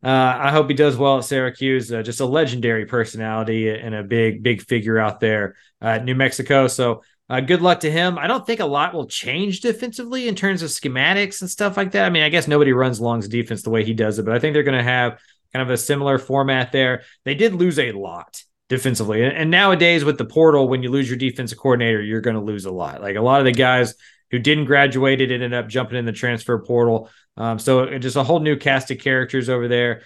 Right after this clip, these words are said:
Uh, Sayer Riley is probably their best player.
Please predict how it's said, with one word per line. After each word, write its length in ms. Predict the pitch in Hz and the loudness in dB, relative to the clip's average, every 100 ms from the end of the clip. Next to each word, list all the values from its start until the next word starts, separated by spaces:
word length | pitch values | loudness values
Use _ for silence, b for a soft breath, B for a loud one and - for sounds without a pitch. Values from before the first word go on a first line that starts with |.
| b _ | b _
Uh, 160 | 117 117 | -6 -4
Sayer 380 | - 143 160 139 | 2 4 6 6
Riley 340 | 135 156 156 | 4 4 2
is 60 | 135 | 0
probably 260 | 147 147 | -2 -2
their 140 | 143 139 | -2 -2
best 340 | 135 131 - | -4 -6 -6
player. 480 | 143 139 139 131 | -2 0 0 -2